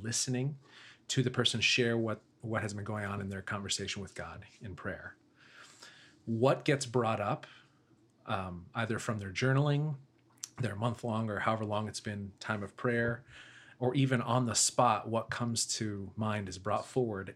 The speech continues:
And if a spiritual director is truly allowing the Holy Spirit to, to lead the conversation, he or she can pick up, "Oh, this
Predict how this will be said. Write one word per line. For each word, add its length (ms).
And 220
if 140
a 40
spiritual 400
director 340
is 640
truly 800
allowing 340
the 80
Holy 220
Spirit 420
to, 320
to 100
lead 160
the 60
conversation, 720
he 220
or 60
she 260
can 220
pick 240
up, 240
"Oh, 260
this 580